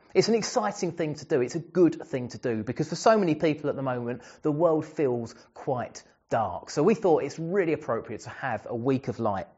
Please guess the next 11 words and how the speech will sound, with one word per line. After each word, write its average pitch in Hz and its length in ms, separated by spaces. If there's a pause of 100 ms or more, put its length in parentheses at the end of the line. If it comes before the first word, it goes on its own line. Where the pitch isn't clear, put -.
(760)
But 131 120
of 131 80
course, 147 400 (680)
a 208 60
week 233 260
of 180 140
light 165 300
isn't 151 320
a 147 60
new 139 540
idea. 120 640